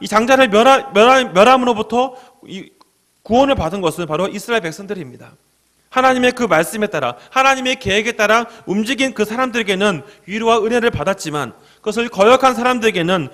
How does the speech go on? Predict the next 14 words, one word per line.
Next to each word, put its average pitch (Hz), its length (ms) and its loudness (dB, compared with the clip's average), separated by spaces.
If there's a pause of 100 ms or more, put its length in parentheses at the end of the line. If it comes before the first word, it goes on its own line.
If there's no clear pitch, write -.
(140)
그 - 100 -12
하나님 247 260 -2
내리신 196 280 -4
징계를 214 760 -2
받을 220 220 -2
수밖에 226 360 -4
없다는 170 260 -6
겁니다. - 320 -20 (1200)
뒤에 254 180 0
보면 233 320 4
"그를 269 260 4
건드리지 247 560 0
않게 220 420 -2
하려 240 380 2